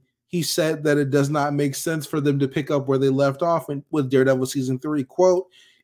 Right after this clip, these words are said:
"In keeping with a lot of things in the M C U, it's a good moment to have a few years pass. It's reimagined and slightly different. It's born again." And yes, he meant to say that shit.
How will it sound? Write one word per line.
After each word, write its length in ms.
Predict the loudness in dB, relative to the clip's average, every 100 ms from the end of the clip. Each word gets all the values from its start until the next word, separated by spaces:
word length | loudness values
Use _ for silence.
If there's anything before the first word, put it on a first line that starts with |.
| -6
"In 120 | -4
keeping 320 | -2 -2 0
with 140 | 0
a 40 | 0
lot 220 | 0 -2
of 80 | -2
things 220 | -2 -2
in 60 | -2
the 100 | -4
M 120 | -6
C 140 | -6
U, 300 | -2 0 0
it's 140 | -2 -2
a 40 |
good 220 | -2 -2
moment 300 | 0 -2 -2
to 80 | 0
have 140 | 0 0
a 60 |
few 200 | -4 -6
years 240 | -4 -4 -4
pass. 540 | -2 0 0 -4 -8 _ _ -4
It's 180 | -2
reimagined 640 | 0 0 2 2 2 2 0
and 160 | -2
slightly 320 | 0 0 2
different. 340 | 2 0 -2 -4
It's 180 | -6 -8
born 500 | -2 2 2 2 -2
again." 440 | -2 -2 -2 -8 _ _ _
And 200 | -4 2
yes, 380 | 4 4 0 -8
he 160 | -2 2
meant 200 | 2 0
to 60 |
say 160 | 0 0
that 160 | 0 -4
shit. 240 | -10 -12